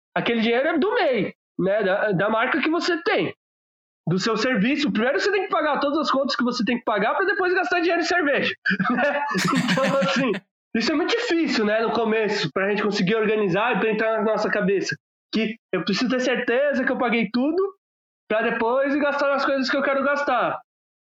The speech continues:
Mas agora eu já tô conseguindo <laughs> organizar e tem dado mais certo. É, perdi a vergonha também de pedir ajuda.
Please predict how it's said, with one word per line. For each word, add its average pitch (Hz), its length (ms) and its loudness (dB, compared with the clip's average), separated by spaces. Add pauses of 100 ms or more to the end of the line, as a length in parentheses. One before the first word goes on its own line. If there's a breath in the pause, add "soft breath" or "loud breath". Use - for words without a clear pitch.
(380)
Mas 277 280 -2 (160)
agora 254 400 0
eu 294 80 0
já 311 100 0
tô 320 120 -2
conseguindo 254 340 0
<laughs> 220 60 0
organizar 214 680 0 (300)
e 190 80 0
tem 233 140 0
dado 226 240 0
mais 240 260 0
certo. 170 440 -2 (720)
É, 220 260 2
perdi 320 220 0
a 320 40 0
vergonha 285 380 0
também 262 240 0
de 208 60 0
pedir 240 240 0
ajuda. 247 560 0